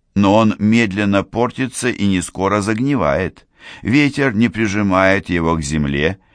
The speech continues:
его задерживают твёрдые стебли других растений, среди которых растёт колючник. Мордовник уже давно валяется сгнивший,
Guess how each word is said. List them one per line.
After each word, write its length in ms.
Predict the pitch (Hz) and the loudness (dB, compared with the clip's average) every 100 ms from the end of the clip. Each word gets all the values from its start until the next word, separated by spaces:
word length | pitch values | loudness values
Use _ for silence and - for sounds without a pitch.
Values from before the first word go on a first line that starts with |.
| - - | -20 -6
его 340 | 92 107 123 | 0 2 2
задерживают 920 | 110 107 101 104 95 101 101 104 95 | 2 0 0 -2 -2 -2 0 0 -2
твёрдые 560 | - 101 104 90 95 95 | -4 -2 -2 -2 -2 -2
стебли 480 | - 101 98 92 90 | -2 -4 -2 -2 -4
других 460 | 95 107 92 65 | -4 -4 -4 -6
растений, 560 | 57 60 - 143 135 123 | -8 -10 -4 -2 0 -2
среди 320 | 82 85 82 | -2 -4 -4
которых 580 | 82 80 82 78 80 - | -6 -8 -6 -4 -6 -4
растёт 480 | 101 101 - 76 - | -6 -4 -6 -8 -4
колючник. 720 | 85 82 69 - - 50 - _ _ _ _ _ - | -2 -2 -2 -6 -10 -12 -16 _ _ _ _ _ -2
Мордовник 800 | 127 147 110 147 165 170 160 | 0 0 0 0 0 -2 -4
уже 280 | 135 110 127 | -4 -4 -4
давно 600 | 123 113 110 127 120 98 - _ _ _ _ | -4 -4 -2 0 0 0 -6 _ _ _ _
валяется 720 | 92 87 87 82 80 - 82 | 2 2 4 2 0 -2 -6
сгнивший, 680 | 69 73 73 64 - 175 185 | -4 -4 -4 -6 -4 -4 -4